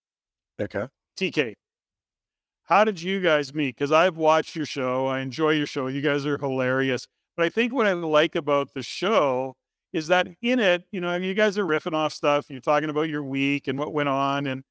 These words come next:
Speaker 2: you're kind of talking about real issues. So I find it often quite interesting, the insights that you get, 'cause you're,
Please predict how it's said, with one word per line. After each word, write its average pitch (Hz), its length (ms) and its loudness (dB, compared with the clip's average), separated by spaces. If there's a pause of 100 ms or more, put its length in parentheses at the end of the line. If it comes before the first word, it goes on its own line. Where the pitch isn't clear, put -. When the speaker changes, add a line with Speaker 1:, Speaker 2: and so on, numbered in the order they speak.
(400)
Speaker 2:
you're 175 200 -4
kind 233 240 0
of 165 140 -6
talking 175 280 4
about 139 260 -2
real 147 340 -2
issues. 143 640 -8
So 151 320 0
I 147 100 -2
find 185 400 0 (480)
it 165 120 0
often 160 460 2
quite 147 220 -2
interesting, 147 680 0
the 143 160 -4
insights 143 440 -2
that 147 180 -4
you 143 340 -6
get, 135 300 -4
'cause 175 140 -4
you're, 208 180 -2